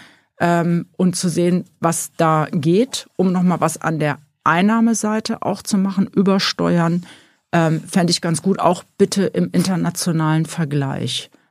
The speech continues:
Warum kann ich nicht, wie in den skandinavischen Ländern zum Beispiel, wenn ich sowieso so viel Geld habe und ich kaufe mir ein Bild, fünf Prozent Luxussteuer bezahlen?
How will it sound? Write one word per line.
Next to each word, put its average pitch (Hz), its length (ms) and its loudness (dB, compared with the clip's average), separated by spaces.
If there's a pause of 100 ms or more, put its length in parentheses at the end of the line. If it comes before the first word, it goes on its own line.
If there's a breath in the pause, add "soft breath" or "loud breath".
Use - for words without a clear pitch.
Warum 175 540 2
kann 180 220 -2
ich 175 200 0
nicht, 170 220 -2
wie - 100 -2
in 160 120 -2
den 156 100 0
skandinavischen 165 800 0
Ländern 175 320 2
zum 151 200 -2
Beispiel, 151 380 -2
wenn 147 160 -2
ich 143 160 -4 (580 soft breath)
sowieso 165 460 2
so 254 140 2
viel - 180 -2
Geld 170 400 -2
habe 160 240 -4
und - 120 -6
ich - 100 -8
kaufe 156 300 -4
mir 143 240 -2
ein 143 160 0
Bild, 156 260 0
fünf - 300 -4
Prozent 190 460 -2
Luxussteuer - 800 -4
bezahlen? - 560 -8